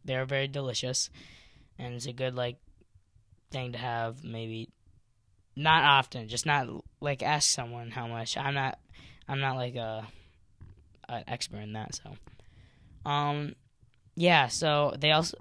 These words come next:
just a side note that they have really good spicy che-, nacho cheese too, so. Um, next is Pringles. Again, not much to explain. I really like their sour cream and onion. Those are probably my favorite Pringles.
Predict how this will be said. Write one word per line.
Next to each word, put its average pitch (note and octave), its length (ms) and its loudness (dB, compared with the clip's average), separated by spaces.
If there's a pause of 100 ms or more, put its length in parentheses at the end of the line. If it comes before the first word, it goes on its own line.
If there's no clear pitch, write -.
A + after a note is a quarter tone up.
(120)
just D#3 300 2
a E3 40 2
side C3+ 260 2
note B2+ 180 -2
that B2 140 -2
they B2+ 120 0
have B2 120 0
really A#2+ 200 0
good A2+ 160 -4
spicy A2+ 560 -6 (120)
che-, - 180 -6 (100)
nacho A#2 380 -6
cheese A2 340 -6
too, A2 280 -6
so. A#2 280 -8 (480)
Um, D3+ 560 4
next F3 220 4
is E3 140 4
Pringles. C#3+ 920 2 (360)
Again, D#3 320 6
not D3+ 140 6
much C#3 200 2
to D3 80 0
explain. C3 580 0 (300)
I C3+ 60 -4
really C#3 240 4
like C3 180 2
their C3+ 140 -2
sour C3 240 0
cream B2 200 -8
and B2 120 -6
onion. A#2 400 -6 (340)
Those C#3 260 2
are C3+ 100 2
probably C3 260 0
my B2+ 140 -2
favorite B2 400 -4
Pringles. A#2+ 680 -2